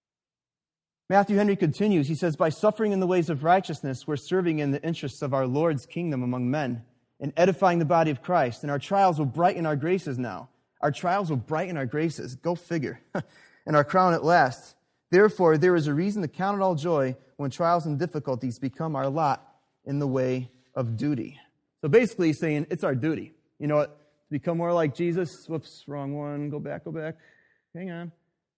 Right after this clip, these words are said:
All right. Um, verse three. These trials, why do we have these trials? "The trying of your faith works patience." That word trying there,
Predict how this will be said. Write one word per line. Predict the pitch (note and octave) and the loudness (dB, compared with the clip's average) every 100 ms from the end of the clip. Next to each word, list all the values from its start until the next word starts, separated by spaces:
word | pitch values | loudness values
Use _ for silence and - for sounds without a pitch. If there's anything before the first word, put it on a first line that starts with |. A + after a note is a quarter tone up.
| _ _ | _ _
All | C#3+ | -2
right. | D3 C3+ - _ _ _ - | 0 0 -4 _ _ _ 0
Um, | E3+ F3 E3+ D3+ - _ _ | 2 4 2 -2 -6 _ _
verse | G3+ G#3+ - | 4 4 4
three. | G#3+ E3+ A2+ - _ _ _ _ _ _ _ - _ _ _ _ _ _ _ | 6 6 2 -10 _ _ _ _ _ _ _ -20 _ _ _ _ _ _ _
These | A3+ A#3 | 2 2
trials, | - G3+ F#3+ A3 A#3+ - | 2 6 6 6 2 2
why | F#3+ G3 | 4 4
do | A3 | 6
we | |
have | A3+ A3 | 4 4
these | A3 | 0
trials? | - A#3 B3 B3 - _ | 0 0 0 -4 -8 _
"The | F3+ | -4
trying | - B3 C4 A#3+ F#3 | 0 2 4 4 4
of | D#3+ | 2
your | F3 | 0
faith | - F#3 F#3+ - | 0 2 2 2
works | E3+ F3+ F3+ - - _ _ | 0 0 0 -12 -18 _ _
patience." | - B3 A#3 C3+ A#2 - _ _ | -2 -2 0 -6 -10 -14 _ _
That | A3 B3 | 4 6
word | A#3+ F#3+ | 2 0
trying | - G3 G#3 A#3+ B3 | 0 2 2 0 0
there, | C4+ C4+ | 0 0